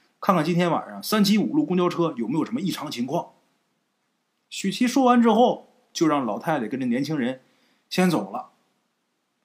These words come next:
这老太太快出门的时候，还回头跟许琪说：“警察同志啊，我看得真真的呀，他们三个人中间那个，呃，帽子下面没脑袋。”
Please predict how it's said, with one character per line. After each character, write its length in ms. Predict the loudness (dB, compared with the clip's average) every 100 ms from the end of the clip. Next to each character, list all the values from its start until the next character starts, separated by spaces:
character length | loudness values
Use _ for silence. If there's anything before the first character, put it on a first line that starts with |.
| _ _ _ -4
这 100 | 0
老 180 | 2
太 140 | 2 0
太 80 | -2
快 240 | 2 0
出 260 | 2 2 4
门 240 | 6 6
的 100 | 6
时 180 | 2 -4
候， 220 | -8 -12 _ _
还 200 | -6 -4
回 220 | -2 -2
头 220 | -2 -6
跟 160 | -6 -6
许 180 | -6 -12
琪 180 | -12 -14
说 300 | -14 -18 _ _ _ _ _ _ _ _
：“警 240 | -12 -10
察 300 | -8 -8 -4
同 260 | -2 0 0
志 140 | 0 -2
啊， 380 | -6 -10 -14 _ _
我 180 | -4 -2
看 280 | 0 2 2
得 80 | 2
真 240 | 2 2
真 220 | 4 4
的 140 | 2 2
呀， 160 | -4 -14 _ _ _ _ _ _ _ -10 0
他 140 | 2
们 140 | 4 2
三 240 | 4 4
个 80 | 4
人 160 | 4
中 240 | 4 4 6
间 200 | 6 6
那 220 | 4 4
个， 240 | 2 -2 -10 _ _ _
呃， 100 | -2
帽 360 | 4 6 6 6
子 100 | 4
下 220 | 6 6
面 140 | 6 6
没 220 | 6 8
脑 420 | 6 4 -2 -2
袋。” 380 | 0 0 -2